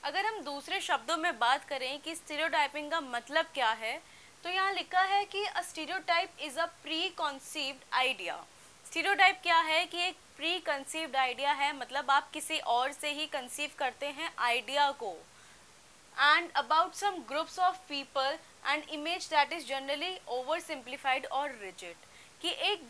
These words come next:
group of people के लिए आप एक image set कर लेते हैं अपनी mind में,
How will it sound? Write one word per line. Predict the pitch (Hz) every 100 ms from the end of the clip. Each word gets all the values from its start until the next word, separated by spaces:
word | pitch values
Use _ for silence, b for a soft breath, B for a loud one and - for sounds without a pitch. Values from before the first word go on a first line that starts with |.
| -
group | 285 339 392
of | 403 440 -
people | 320 302 349 370
के | 359
लिए | 320 262 254 294
आप | - 277 294
एक | 277 - -
image | 302 285 392
set | - - - 320 392
कर | - 349
लेते | 285 285 294
हैं | 294 302
अपनी | 302 277 311
mind | 247 226 240 240
में, | 269